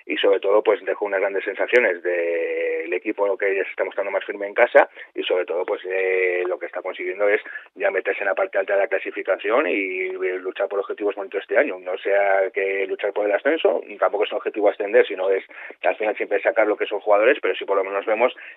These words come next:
que el equipo tiene gol y si hace falta, pues, subir algún chaval, eh, del filial arriba al primer equipo, pues, para probar, para dar descanso a Arana, para, eh, a Kai si no le quieres utilizar delantero, porque ves que también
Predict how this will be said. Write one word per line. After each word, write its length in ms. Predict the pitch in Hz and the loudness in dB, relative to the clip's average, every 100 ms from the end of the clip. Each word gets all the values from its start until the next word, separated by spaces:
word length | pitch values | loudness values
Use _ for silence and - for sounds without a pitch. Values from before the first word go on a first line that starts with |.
| - | -8
que 100 | 98 | -4
el 60 | 120 | -4
equipo 280 | - 104 | 0 0
tiene 240 | 104 107 110 | 0 0 8
gol 260 | 135 170 | 10 10
y 80 | 175 | 6
si 240 | - 107 95 | -2 -2 0
hace 200 | 92 95 | -2 0
falta, 340 | 113 123 - | 2 4 2
pues, 200 | - - - | 0 -8 -6
subir 200 | 98 95 | -4 0
algún 260 | 95 107 107 | 0 0 -2
chaval, 360 | 101 143 101 - - - - | 6 8 8 0 -18 -14 -2
eh, 880 | 107 95 92 95 90 92 95 95 92 | 2 4 4 4 4 2 2 2 0
del 120 | 95 | -2
filial 400 | 104 101 139 110 | 0 8 10 12
arriba 560 | 98 92 139 127 87 - - - | 8 6 4 6 4 0 -16 -4
al 180 | 98 95 | -2 -2
primer 240 | 101 101 | -4 -4
equipo, 280 | 101 135 104 | -2 0 2
pues, 200 | 95 - | 0 -2
para 200 | 92 92 | -2 0
probar, 360 | 95 107 156 | 4 8 8
para 160 | - 92 | 8 2
dar 80 | 98 | 2
descanso 360 | 98 104 - | 0 -4 0
a 40 | 98 | 6
Arana, 460 | 147 151 110 101 | 6 6 2 2
para, 560 | 95 90 92 92 92 92 - - - | 2 2 4 4 4 2 -2 -20 -6
eh, 640 | - 95 92 92 92 90 | 0 2 2 0 0 0
a 40 | 92 | 0
Kai 160 | 113 107 | 0 -2
si 100 | 98 | -2
no 120 | 110 | -2
le 100 | 101 | -2
quieres 180 | 101 117 | -4 -6
utilizar 420 | 104 101 - 104 | -8 -8 -2 0
delantero, 360 | 98 98 95 | 0 8 8
porque 180 | - 92 | 8 2
ves 140 | 90 - | -2 -2
que 80 | |
también 260 | 98 101 | -4 -2